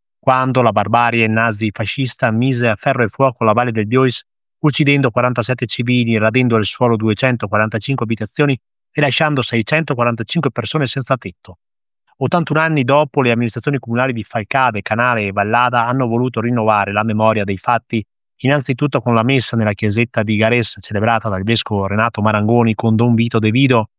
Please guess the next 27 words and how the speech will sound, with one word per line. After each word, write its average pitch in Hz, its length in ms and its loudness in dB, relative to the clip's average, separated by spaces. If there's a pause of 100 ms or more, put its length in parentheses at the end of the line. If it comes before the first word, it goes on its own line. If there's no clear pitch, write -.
(340)
a - 100 -20
cui 120 160 2
hanno 104 140 2
partecipato 98 560 -2
il 98 60 -2
prefetto 120 460 -2
Antonello 98 440 -2
Rocco 101 260 -2
Bertoni, 104 480 0
i - 20 0
sindaci 101 480 -6
di 104 180 -6
Agordo, 110 440 2
Roberto 101 400 -2
Chissalei, 113 640 -2
di - 100 -20
Taibon, 110 440 0
Silvia 110 320 -2
Tormen, 120 400 0 (360)
e - 120 -8
di 135 80 4
Rivamonte, 135 480 2
Nino 123 240 2
Deon, 135 320 4
il 104 100 0
presidente 107 460 -4
pro-, 110 180 -6